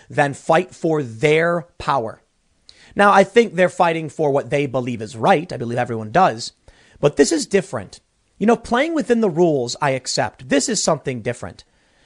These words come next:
Dems aren't optimistic about blocking the nominee, but they have many ways of retaliating if they win Senate control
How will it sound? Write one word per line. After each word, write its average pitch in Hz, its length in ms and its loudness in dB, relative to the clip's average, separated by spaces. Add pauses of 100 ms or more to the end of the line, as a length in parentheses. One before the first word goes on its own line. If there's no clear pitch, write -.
(160)
Dems 214 340 4
aren't 214 280 2
optimistic 165 460 0
about 135 200 -2
blocking 131 340 -2
the 127 60 -6
nominee, 139 400 -4 (500)
but 156 120 -2
they 180 80 8
have 220 180 6
many 302 180 0
ways 208 260 2
of 190 100 -2
retaliating 165 800 -2
if 123 100 -10
they 143 100 0
win 131 220 -4
Senate 127 240 -8
control 131 480 2